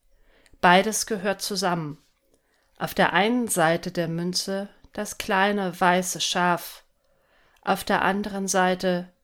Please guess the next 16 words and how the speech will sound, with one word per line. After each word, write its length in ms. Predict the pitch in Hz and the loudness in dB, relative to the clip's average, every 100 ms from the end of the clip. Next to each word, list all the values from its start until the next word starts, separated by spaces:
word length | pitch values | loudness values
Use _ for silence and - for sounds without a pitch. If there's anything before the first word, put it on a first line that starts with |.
| _ _ _ _ | _ _ _ _
das 300 | 208 214 - | -4 -2 0
harte 320 | 190 180 180 | 2 2 -2
Kreuz. 720 | 185 - 185 139 135 - - _ _ _ _ _ _ _ _ _ _ _ - _ - | -12 -6 -4 -4 -6 -10 -12 _ _ _ _ _ _ _ _ _ _ _ -20 _ -12
Und 160 | 170 | -6
diese 200 | 202 185 | -4 0
Münze 640 | 180 175 208 240 - 240 240 - - - - - | 0 0 0 -2 -4 -4 -8 -16 -20 -20 -20 -10
bekommen 600 | 196 190 214 214 233 226 | -10 -4 -4 -2 -4 -2
wir 140 | 214 | -4
Christinnen 840 | 202 - 247 254 - 190 185 196 | -4 -6 -4 -4 -4 -2 -2 -4
und 200 | - 180 | -6 -10
Christen 480 | 185 - 196 - - | -10 -8 -6 -6 -6
als 340 | - 190 190 | -2 -2 -4
Pfand 640 | - - 185 170 202 - - _ _ | -10 -6 -2 -2 -4 -8 -20 _ _
für 220 | - 190 | -10 -6
seine 420 | 180 165 180 196 | -2 0 0 -2
Liebe. 420 | 170 156 147 139 | -4 -8 -8 -12